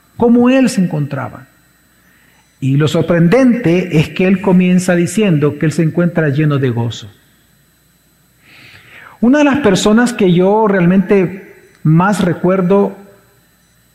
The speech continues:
como creyente, que cuando veo hacia atrás y veo las personas que he conocido, que más me han impactado a mí personalmente respecto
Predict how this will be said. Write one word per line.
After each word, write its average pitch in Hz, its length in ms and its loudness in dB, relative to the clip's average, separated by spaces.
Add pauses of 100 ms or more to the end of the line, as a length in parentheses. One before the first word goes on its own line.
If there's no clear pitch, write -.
(100)
como 147 400 0
creyente, 147 840 0
que 143 680 -4
cuando 147 260 0
veo 185 160 0
hacia 185 180 -2
atrás 180 580 -4 (360)
y 156 100 -4
veo 180 180 0
las 190 140 0
personas 185 320 0
que 190 100 -4
he 185 40 -6
conocido, 170 600 0 (240)
que 185 120 2
más 208 220 2
me 233 140 4
han 226 160 4
impactado 202 500 0
a 196 60 2
mí 208 120 4
personalmente 175 920 0
respecto 175 640 -2